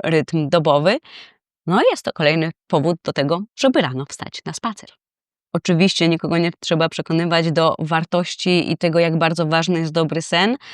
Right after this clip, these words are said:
natomiast wędrówki, które pomagają go osiągnąć, no, mają po prostu tutaj bardzo ważną rolę. No i jeżeli też patrzymy na to pod kątem sportowym, no to oczywiście dobra regeneracja ma kluczowe znaczenie, jeśli chodzi o adaptację do ćwiczeń, jeśli ma znaczenie, jeśli chodzi o poprawę kondycji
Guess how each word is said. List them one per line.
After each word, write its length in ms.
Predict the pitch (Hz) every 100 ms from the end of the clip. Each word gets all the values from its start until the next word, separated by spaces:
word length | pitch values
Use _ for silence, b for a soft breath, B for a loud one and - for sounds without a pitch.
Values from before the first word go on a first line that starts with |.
| B B
natomiast 600 | 175 175 190 196 185 -
wędrówki, 520 | 165 170 175 208 196
które 200 | - 175
pomagają 600 | 165 180 175 180 180 185
go 160 | 160 170
osiągnąć, 600 | 170 175 165 196 247 -
no, 100 | 220
mają 240 | 226 226
po 100 | 220
prostu 300 | 208 208 196
tutaj 320 | 180 - 190 190 B B
bardzo 320 | 175 190 190
ważną 340 | 180 180 175 175
rolę. 340 | 160 185 285 B B B B
No 220 | 202 269
i 80 | 359
jeżeli 460 | 294 262 262 262 247
też 200 | 233 -
patrzymy 600 | 214 - 233 214 208 208 _ -
na 280 | 202 208
to 140 | 233 220
pod 180 | 190 -
kątem 320 | 202 190 185
sportowym, 720 | - 185 196 185 208 285 294
no 100 | 196
to 160 | 196 202
oczywiście 520 | 196 202 202 - 220 175
dobra 420 | 165 196 190 202
regeneracja 880 | 185 180 185 180 180 - 233 262 311 B B B
ma 140 | 190 196
kluczowe 800 | 226 208 - 226 202 202 196 196
znaczenie, 440 | 180 190 190 196 190
jeśli 220 | 185 185
chodzi 300 | 190 175 175
o 80 | 180
adaptację 460 | 175 165 180 -
do 100 | 170
ćwiczeń, 460 | 170 - 180 185 185
jeśli 300 | 170 - 170
ma 160 | 175 165
znaczenie, 540 | 165 - 165 170 165
jeśli 300 | 156 - 160
chodzi 260 | 170 160 165
o 40 |
poprawę 360 | 147 160 151 156
kondycji 640 | 147 143 165 - 170